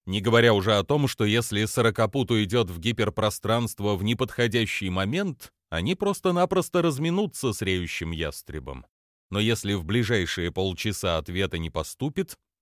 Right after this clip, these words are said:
придётся пойти на это». «Командор Викиф, рассчитайте курс до Рапакка», распорядилась Лакинда. «Серии прыжков оптимальной продолжительности». «Слушаюсь, мэм»,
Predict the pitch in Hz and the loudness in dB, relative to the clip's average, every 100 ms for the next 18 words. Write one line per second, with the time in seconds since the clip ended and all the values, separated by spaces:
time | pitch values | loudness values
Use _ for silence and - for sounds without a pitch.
0 | _ - 226 123 156 160 - 143 113 92 | _ 0 0 2 2 0 -2 -2 -2 -4
1 | - 80 73 67 64 - - _ _ _ | -4 -8 -8 -10 -12 -18 -20 _ _ _
2 | _ _ _ _ _ _ _ 143 170 233 | _ _ _ _ _ _ _ 2 4 6
3 | 196 202 175 165 - 85 - - _ _ | 6 6 6 2 0 -4 -4 -20 _ _
4 | - 110 165 - 233 247 226 220 180 185 | -2 2 4 4 4 4 4 2 2 4
5 | 151 104 135 123 101 87 - - 76 - | 4 4 4 4 4 0 0 -8 -8 -10
6 | _ 101 117 - 117 95 107 101 95 95 | _ 0 0 2 2 2 2 0 0 0
7 | 98 - 98 95 92 87 _ _ _ _ | 0 0 -4 0 -2 -2 _ _ _ _
8 | - 156 147 135 127 120 131 127 - 180 | -2 4 6 6 4 4 2 2 2 2
9 | 196 170 - 160 131 135 131 135 135 131 | 4 2 2 2 4 4 4 2 2 4
10 | 123 107 110 98 95 95 - - 87 - | 4 4 0 -2 -2 -2 -4 -8 -10 -10
11 | _ _ _ _ _ _ _ _ - - | _ _ _ _ _ _ _ _ -8 -2
12 | 147 220 - 240 196 - 127 123 107 92 | 4 4 4 4 4 2 2 2 2 -2